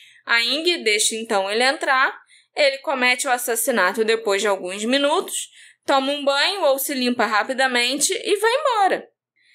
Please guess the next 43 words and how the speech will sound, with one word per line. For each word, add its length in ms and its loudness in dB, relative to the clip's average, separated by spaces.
E 140 2
ele 160 2
também 340 -2
pode 220 0
ter 100 2
tirado 380 2
a 80 2
camisa 520 0
pra 160 -2
cometer 400 -2
o 80 -4
crime, 380 -4
pra 220 0
evitar 420 0
se 140 -6
sujar 420 0
de 140 -8
sangue, 500 -2
por 180 0
exemplo, 560 0
ou 140 -4
então 340 -2
evitar 540 0
ter 140 0
que 120 -16
trocar 360 0
de 120 -6
roupa, 540 -4
porque 280 0
aí 180 2
se 100 -4
ele 100 2
aparecesse 560 0
com 120 -4
outra 260 -4
roupa 260 0
no 120 -8
trabalho, 440 0
com 140 -10
certeza 400 -8
as 80 -10
pessoas 420 -4
notariam. 640 -2